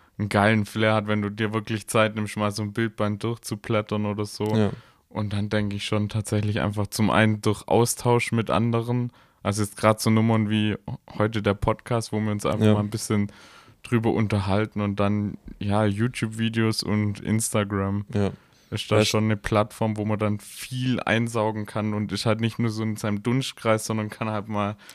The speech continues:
Speaker 1: auch die Jungs in Amerika
Speaker 2: Voll.
Speaker 1: sich reinziehen.
Speaker 2: Ja. Ja, das mit dem, äh, Austauschen stimmt schon auch. Also ich, wenn ich so, äh, daheim irgendwie bin, da Kreativität auf Knopfdruck ist halt schwierig. Aber
Speaker 1: Ja.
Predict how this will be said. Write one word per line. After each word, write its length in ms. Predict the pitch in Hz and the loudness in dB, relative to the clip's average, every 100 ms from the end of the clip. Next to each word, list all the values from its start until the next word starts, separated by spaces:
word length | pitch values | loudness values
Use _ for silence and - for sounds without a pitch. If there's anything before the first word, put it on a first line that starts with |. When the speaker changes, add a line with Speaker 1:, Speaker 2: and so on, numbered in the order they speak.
| - - | -20 -6
Speaker 1:
auch 260 | - 104 104 | 4 4 4
die 160 | - 113 | 2 6
Jungs 260 | 117 110 | 6 4
in 100 | 110 | 2
Amerika 600 | 107 113 113 120 104 - | 2 4 4 4 2 4
Speaker 2:
Voll. 100 | 101 101 | 6 6
Speaker 1:
sich 120 | 92 | 2
reinziehen. 580 | 90 95 101 98 101 98 - - | 0 0 0 0 -2 -4 -12 -4
Speaker 2:
Ja. 60 | 107 | 2
Ja, 20 | |
das 160 | 107 107 | 2 2
mit 140 | 107 | 0
dem, 200 | 110 107 | 2 2
äh, 40 | 82 80 - | 0 -4 0
Austauschen 520 | 107 110 104 101 95 | 0 2 0 0 -2
stimmt 260 | - 101 | -4 -4
schon 140 | - 107 | -2 0
auch. 180 | 101 101 | 2 2
Also 180 | 98 | 2
ich, 240 | 101 - - _ - _ - | 0 -2 -12 _ -20 _ 0
wenn 140 | 107 | 2
ich 80 | 104 | 4
so, 280 | 110 107 107 | 6 8 6
äh, 240 | - 82 | 6 2
daheim 480 | 98 95 104 110 117 | 4 2 4 6 6
irgendwie 300 | 107 104 101 | 4 4 2
bin, 260 | 110 107 | 4 4
da 340 | 104 104 104 98 - _ _ - - | 4 4 4 2 -4 _ _ -20 -12
Kreativität 760 | - 107 98 107 107 113 107 | 0 2 2 0 2 6 6
auf 140 | 107 - | 6 2
Knopfdruck 420 | 110 - - 107 | 0 -2 -2 -4
ist 140 | 107 | 2
halt 160 | 104 98 | 2 2
schwierig. 520 | 113 120 120 123 - _ - - _ - | 0 2 2 0 -4 _ -20 -20 _ 0
Aber 400 | 104 101 104 | 4 8 8
Speaker 1:
Ja. 100 | 101 | 8